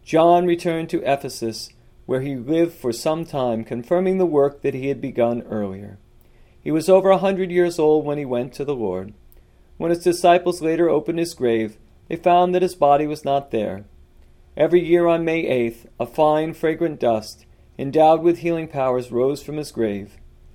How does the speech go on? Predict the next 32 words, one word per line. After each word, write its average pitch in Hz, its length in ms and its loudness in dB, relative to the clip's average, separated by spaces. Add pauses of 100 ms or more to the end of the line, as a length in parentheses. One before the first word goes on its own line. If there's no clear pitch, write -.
(220)
After 156 280 2
a 165 60 2
long 190 380 6
and 185 120 -2
fruitful 185 400 2
life 170 280 4
of 170 160 -4
labor 165 320 2
upon 170 340 -2
earth, 110 380 -4 (340)
this 180 180 0
beloved 170 480 2
disciple 156 520 0
of 156 140 -6
Christ 127 640 0
and 117 200 -10
pillar 143 240 -2
of 160 80 -4
the 170 80 0
Church 104 520 -8 (360)
entered 147 340 -2
into 175 220 -4
the 175 100 0
joy 139 320 0
of 143 60 -4
his 156 220 -8
Lord, 107 340 -2 (240)
to - 100 -14
peace 139 600 -6
and 113 260 -6
eternal 131 500 -6
rejoicing. 101 760 -10